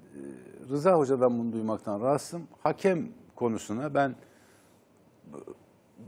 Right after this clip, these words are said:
girmesin istiyorum, girmesinler istiyorum.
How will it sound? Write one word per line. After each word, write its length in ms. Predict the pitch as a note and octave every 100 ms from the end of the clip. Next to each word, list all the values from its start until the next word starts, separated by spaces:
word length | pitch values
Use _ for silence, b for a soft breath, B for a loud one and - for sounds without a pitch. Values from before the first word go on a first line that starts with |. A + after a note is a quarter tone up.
| C#3+
girmesin 460 | E3+ B3+ F#3 C#3+ G2
istiyorum, 600 | A2 - G#2 F2+ A2 C#3
girmesinler 580 | C#3+ F#3+ F3+ - C3+ G#2+
istiyorum. 560 | F2+ - G2 F#2+ A#2+